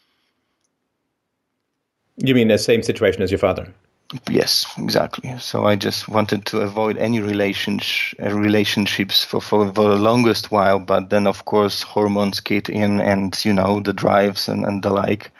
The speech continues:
Speaker 2: So I started dating after all, but, uh, I was afraid. I, I put a lot of effort into, you know, trying to, to work on, on my issues and,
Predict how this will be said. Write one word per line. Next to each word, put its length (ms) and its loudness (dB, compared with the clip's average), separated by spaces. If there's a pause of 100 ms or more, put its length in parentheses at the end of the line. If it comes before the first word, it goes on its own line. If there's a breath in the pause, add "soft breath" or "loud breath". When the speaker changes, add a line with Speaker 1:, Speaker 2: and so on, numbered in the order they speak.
(560 loud breath)
Speaker 2:
So 300 -4
I 120 2
started 480 0
dating 340 2
after 320 -2
all, 240 2
but, 480 -4
uh, 160 0
I 80 4
was 340 2
afraid. 560 -2
I, 380 0
I 20 0
put 280 -2
a 40 2
lot 200 4
of 120 2
effort 460 0
into, 320 -4
you 80 -2
know, 260 -2
trying 360 0
to, 180 -6
to 120 -4
work 380 0
on, 160 2
on 180 0
my 120 2
issues 720 0
and, 260 -4